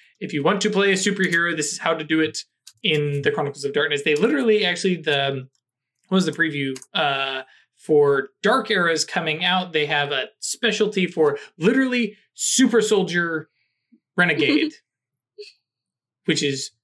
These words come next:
Speaker 1: crazy dumb. I'm gonna take
Speaker 2: Be
Speaker 1: my
Speaker 2: Captain
Speaker 1: mental,
Speaker 2: America.
Speaker 1: well, I'm gonna, eh, literally, I'm gonna take my mental and social attributes and I'm going to move them over to my physical attributes. And it can exceed five. So you can straight up,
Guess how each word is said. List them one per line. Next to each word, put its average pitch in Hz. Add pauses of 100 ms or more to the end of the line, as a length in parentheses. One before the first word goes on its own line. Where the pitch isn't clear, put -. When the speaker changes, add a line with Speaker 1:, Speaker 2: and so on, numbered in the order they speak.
(120)
Speaker 1:
crazy 185
dumb. 156
I'm 208
gonna 294
take 214
Speaker 2:
Be 254
Speaker 1:
my 151
Speaker 2:
Captain 139
Speaker 1:
mental, 214
Speaker 2:
America. - (260)
Speaker 1:
well, 226
I'm 214
gonna, 226
eh, 196
literally, 185
I'm 151
gonna 151
take 175
my 147
mental 175
and 214
social 269
attributes 151
and 180
I'm 160
going 156
to 151
move 190
them 160
over 165
to 196
my 220
physical 240
attributes. 143 (480)
And 214
it 214
can 226
exceed 208
five. 180 (1300)
So -
you 175
can 196
straight 208
up, 185